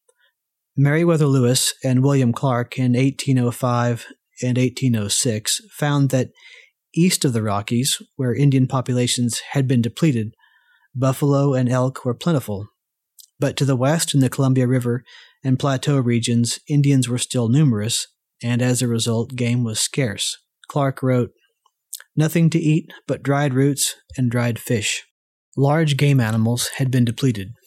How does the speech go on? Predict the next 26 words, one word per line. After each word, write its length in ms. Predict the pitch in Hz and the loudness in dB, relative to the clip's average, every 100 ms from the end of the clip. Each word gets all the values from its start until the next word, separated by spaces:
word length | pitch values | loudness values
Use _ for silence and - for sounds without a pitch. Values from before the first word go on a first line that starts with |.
| _ - | _ -2
and 100 | 135 | 2
their 120 | 135 | 2
bones, 600 | 131 131 135 151 147 - _ _ _ - | 2 2 4 2 2 -4 _ _ _ -4
quote, 340 | 135 123 - - - - | -2 -2 -4 -14 -16 -6
"are 220 | 127 120 | -4 0
rarely 480 | 135 147 156 151 131 | 2 2 4 2 4
encountered 640 | 131 - 143 113 110 113 - - - - - | 2 2 0 0 -2 -6 -14 -18 -18 -10 -2
in 200 | 127 123 | 2 4
late 300 | 127 131 - | 2 0 -2
pre-European 1000 | 147 139 135 131 127 - 131 123 123 151 - 135 | 2 4 4 2 0 0 0 2 -2 -6 -8 -4
archaeological 640 | 127 127 127 127 117 117 | -2 -2 0 -2 -2 -4
sites 500 | - 117 117 - - - | -4 -4 -4 -6 -6 -2
in 100 | 131 | 0
the 80 | |
Rocky 300 | 120 113 117 | 0 -2 -2
Mountains, 500 | 113 120 104 131 139 - - _ _ _ _ _ - | -2 -2 -2 -4 -4 -10 -20 _ _ _ _ _ -6
the 100 | 123 | -2
Great 300 | 135 127 107 | 0 -2 0
Basin, 580 | 127 127 139 131 127 - - | 0 2 2 2 0 -4 -12
the 80 | 127 | -8
Columbia 380 | - 135 131 127 | -2 2 2 2
Plateau, 640 | - 131 123 135 127 123 131 | 0 -2 -2 0 2 0 -2
the 60 | 120 | -4
Southwest, 720 | - 131 127 - 120 117 - - | -2 0 -2 -2 -2 -2 -6 -2
the 100 | 127 | 0
Northwest, 640 | 139 151 - 127 120 - | 2 0 0 -2 -2 -6